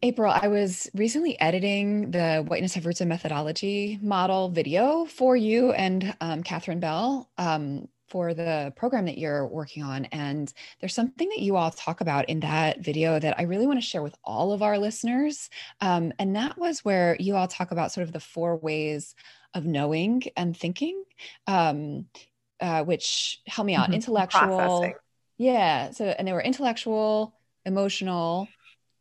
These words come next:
Speaker 1: spiritual,
Speaker 2: Physical or
Speaker 1: and
Speaker 2: embodied.
Speaker 1: physical and embodied. Right. I think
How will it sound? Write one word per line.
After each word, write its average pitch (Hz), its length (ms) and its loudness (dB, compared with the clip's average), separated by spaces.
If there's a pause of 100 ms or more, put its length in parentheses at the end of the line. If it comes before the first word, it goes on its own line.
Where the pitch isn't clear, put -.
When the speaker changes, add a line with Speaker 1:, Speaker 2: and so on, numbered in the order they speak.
(160)
Speaker 1:
spiritual, 190 600 2
Speaker 2:
Physical 160 520 4
or 147 140 2
Speaker 1:
and 151 100 0 (240)
Speaker 2:
embodied. 180 240 -2
Speaker 1:
physical 135 400 -2
and 135 280 -2
embodied. 95 640 -4
Right. 131 340 -2 (680)
I 285 300 0
think 175 500 -2